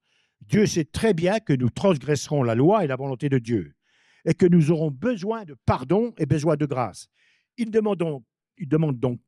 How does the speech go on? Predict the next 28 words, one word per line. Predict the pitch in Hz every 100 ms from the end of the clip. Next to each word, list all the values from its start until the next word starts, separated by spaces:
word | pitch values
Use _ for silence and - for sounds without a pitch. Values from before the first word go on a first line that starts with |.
| -
tout | 311
de | -
suite | - 202
à | 151
Moïse | 147 151 180 233 143
de | 147 -
faire | 180 143
un | 135
autel. | 127 131 113 90 _ _ _ _ 139
Nous | 175 269 277 180
avons | 226 214 220
besoin | 165 123 247 156 233 233 185
de | 156
l'œuvre | 160 151
de | 139
la | 135
croix. | 120 - 82 - _ _ _ _ _
Nous | 226 277 277 196
avons | 214 214
besoin | 165 143 277 277 175 240 254 247
de | 170
la | 196 180
grâce | 139 160 233 233 196 -
qui | 156
s'est | -
passée | 151 208 170 196 220
à | - 156
Golgotha. | 160 151 139 120 98